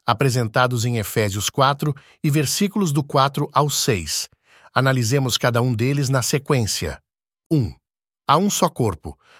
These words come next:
Há algumas metáforas que se referem à igreja no Novo Testamento. Uma delas é a metáfora do corpo. A igreja é chamada de o corpo de Cristo. Cada salvo é um membro deste corpo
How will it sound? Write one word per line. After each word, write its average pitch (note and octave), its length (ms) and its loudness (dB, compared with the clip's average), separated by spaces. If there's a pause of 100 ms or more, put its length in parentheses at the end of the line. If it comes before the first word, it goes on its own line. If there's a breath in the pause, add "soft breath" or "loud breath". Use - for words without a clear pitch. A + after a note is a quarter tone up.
(140 soft breath)
Há C3 80 4
algumas C3+ 420 2
metáforas C#3 640 0
que C3 100 -4
se - 120 -2
referem C3 500 0
à A#2 80 0
igreja C3+ 460 0
no C3 100 0
Novo A#2 260 0
Testamento. B2+ 680 0 (340 loud breath)
Uma G#2 180 2
delas C#3+ 480 2 (240 soft breath)
é D3 120 2
a C#3 40 4
metáfora D3 640 0
do C3 140 0
corpo. - 500 -6 (400)
A A2 120 0
igreja C3+ 480 0
é B2+ 60 0
chamada A#2+ 540 2
de G#2 300 -2 (260 soft breath)
o C#3+ 140 2
corpo E3+ 540 0
de C#3 120 0
Cristo. A2+ 600 -2 (460)
Cada B2+ 260 2
salvo C#3 560 2 (240 loud breath)
é D3 100 2
um D3+ 120 4
membro E3 400 2
deste D3 340 0
corpo D3 500 0